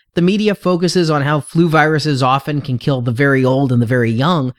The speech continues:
but it's really common for healthy men and women in their twenties and thirties to nearly die. Some actually die from the flu.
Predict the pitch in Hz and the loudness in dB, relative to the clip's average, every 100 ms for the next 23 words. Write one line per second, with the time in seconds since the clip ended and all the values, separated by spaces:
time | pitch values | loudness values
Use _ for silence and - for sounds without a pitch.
0 | - 165 151 143 175 311 269 - - 175 | -4 -4 -4 -4 -2 -2 -2 -8 -8 -2
1 | 208 226 - 135 - - 214 - 135 117 | 0 0 -2 -6 -6 -4 -4 -2 -2 0
2 | 139 180 190 147 160 190 170 135 120 151 | 0 2 2 2 2 0 0 -2 -2 -2
3 | 170 180 147 127 180 165 120 - 131 156 | 0 0 -2 0 0 0 -2 -2 0 0
4 | 165 131 117 143 101 82 - _ - 185 | 0 -2 -2 -2 -4 -6 -18 _ -4 -2
5 | 185 165 208 - 226 160 107 101 120 139 | -2 -2 -4 -4 -2 -2 0 -2 -2 0
6 | 160 160 170 180 92 | 0 0 0 0 -2